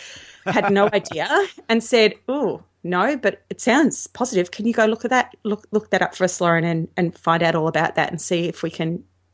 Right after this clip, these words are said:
you know, jump into that." So I, I did. And it kind of went from there, 'cause I was contracting to some other sports. They started to get to know that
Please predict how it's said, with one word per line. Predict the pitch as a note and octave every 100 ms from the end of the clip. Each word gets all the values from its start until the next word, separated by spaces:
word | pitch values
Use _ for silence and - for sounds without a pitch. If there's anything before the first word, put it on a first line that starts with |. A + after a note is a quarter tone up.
| -
you | D#3+
know, | D3+ G3+ -
jump | E3+ D#3+
into | E3 -
that." | E3 - - - - -
So | - A#3 A3+
I, | G#3+ G3+
I | G3
did. | F#3+ A#3+ C#4+ - - -
And | G#3 G#3+ G#3
it | G3+ G3
kind | - A#3+
of | C4+ - _
went | - G3 -
from | F3
there, | F#3 A#3 F3+ D#3+ -
'cause | G3 F3 - G3+
I |
was | F#3 -
contracting | A3 G3+ G3+ - F#3
to | F3+
some | F3 F3+
other | F3 G#3
sports. | - G3 G3+ - -
They | F3+ F3+
started | - E3+ - E3+ E3+
to | -
get | -
to | - F3+
know | F3
that | E3+ F3